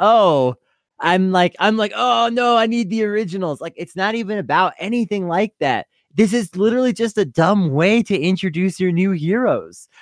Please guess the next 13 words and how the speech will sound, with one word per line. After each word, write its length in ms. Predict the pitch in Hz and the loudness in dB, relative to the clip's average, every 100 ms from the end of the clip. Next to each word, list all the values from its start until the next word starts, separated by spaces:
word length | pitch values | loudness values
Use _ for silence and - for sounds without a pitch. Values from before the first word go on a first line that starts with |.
| - | 0
The 120 | 180 | 2
heroes 400 | 160 233 240 208 | 2 2 2 0
themselves 720 | 196 180 208 208 233 185 - | -6 -2 2 4 2 -2 -10
turn 300 | - 185 208 | -8 -4 0
out 220 | 185 220 202 | 0 0 -4
to 60 | 160 | -8
be 160 | 185 | -6
fine, 460 | 165 185 247 233 170 | -4 -4 0 0 0
but 200 | 160 - | 0 2
they 140 | 175 | 2
seem 420 | 180 - 247 233 | 2 0 0 2
so 560 | 196 - - 220 240 240 | 0 -2 2 4 4 0
bad. 720 | 170 208 226 233 165 101 - | 0 0 0 0 -2 -4 -8